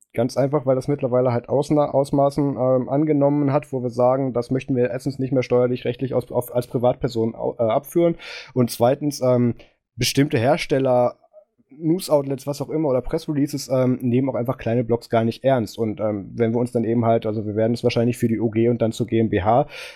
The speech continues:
ähm, äh, später dann werden wir das, werden wir die Nerdsum G M B H dann eben machen, ähm, das, da, da, diese Hürde können wir halt dann einfach, können wir, wie ich finde, sehr einfach nehmen. Ganz einfach, weil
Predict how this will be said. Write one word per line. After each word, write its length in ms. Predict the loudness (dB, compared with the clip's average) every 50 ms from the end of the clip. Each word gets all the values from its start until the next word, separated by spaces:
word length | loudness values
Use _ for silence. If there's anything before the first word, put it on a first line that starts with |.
| -2
ähm, 500 | 2 4 4 4 4 4 2 0 0 -2
äh, 160 | -2 -2 0 0
später 360 | 0 0 0 0 2 2 2
dann 380 | 2 2 0 0 -2 -4 -2 0
werden 220 | 0 0 0 -2
wir 60 | -2
das, 280 | -2 -2 -2 -2 -2 -2
werden 180 | 0 0 0 0
wir 80 | -2
die 180 | -2 0 0 0
Nerdsum 380 | 0 0 0 0 0 -2 -2
G 80 | 0 2
M 100 | 2 2
B 100 | 2 2
H 120 | 2 2
dann 140 | 2 2 0
eben 200 | 0 0 0 0
machen, 300 | 0 0 0 0 -2 -2 -4 -8 -20 -20 -6 0
ähm, 320 | 2 4 4 4 2 0 -2 _ _ _ _ _ _ _ _
das, 240 | -2 -2 -2 -2 -4 -4
da, 180 | -2 -2 0
da, 100 | 0 0
diese 340 | -2 -2 -4 -4 -2 0 2
Hürde 220 | 4 4 4 2
können 280 | 0 0 0 -2 0 0
wir 100 | -2 -4
halt 100 | -2 -2
dann 140 | -4 -4 -4
einfach, 340 | -4 -4 -4 -6 -8 -6 -2
können 220 | 0 2 2 2
wir, 260 | 2 0 0 0 -2 -4
wie 60 | -6
ich 100 | -4 -2
finde, 220 | 0 0 0 0
sehr 220 | 0 0 0 0 0
einfach 260 | 0 -2 -4 -4 -2
nehmen. 380 | 0 0 0 2 0 0 -2
Ganz 160 | -2 -4 -4 -4
einfach, 200 | -4 -4 -2 -2
weil 220 | 0 0 0 -2